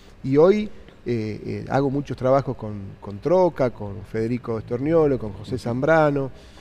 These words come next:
Speaker 1: Eh, eh, laburo para algunos dirigentes políticos que, que me piden algún nivel de asesoramiento. Me apasiona hacer eso. Tengo una excelente relación, casi te diría en su totalidad, con el arco político salteño.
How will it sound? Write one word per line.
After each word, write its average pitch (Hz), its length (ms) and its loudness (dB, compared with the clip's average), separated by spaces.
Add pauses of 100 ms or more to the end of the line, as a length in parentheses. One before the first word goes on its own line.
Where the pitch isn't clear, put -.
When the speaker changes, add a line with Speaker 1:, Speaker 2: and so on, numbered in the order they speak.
(440)
Speaker 1:
Eh, 104 380 -8 (220)
eh, 104 340 -8 (380)
laburo 160 400 2
para 113 180 0
algunos 131 280 0
dirigentes 123 420 -4
políticos 135 460 -4
que, 101 420 -8
que - 80 -12
me 101 100 -10
piden 123 380 0
algún 120 260 -4
nivel 123 240 2
de 117 100 0
asesoramiento. 139 1000 -2 (600)
Me 101 80 -6
apasiona 131 500 2
hacer 135 220 0
eso. 147 500 2 (560)
Tengo 180 240 4
una 139 140 2
excelente 160 400 2
relación, 156 440 -2 (540)
casi 156 360 4
te 120 140 -2
diría 143 280 4
en 131 160 -2
su - 180 -12
totalidad, 127 500 2
con 123 160 -4
el 113 80 0
arco 123 240 2
político 123 460 -2
salteño. 143 720 0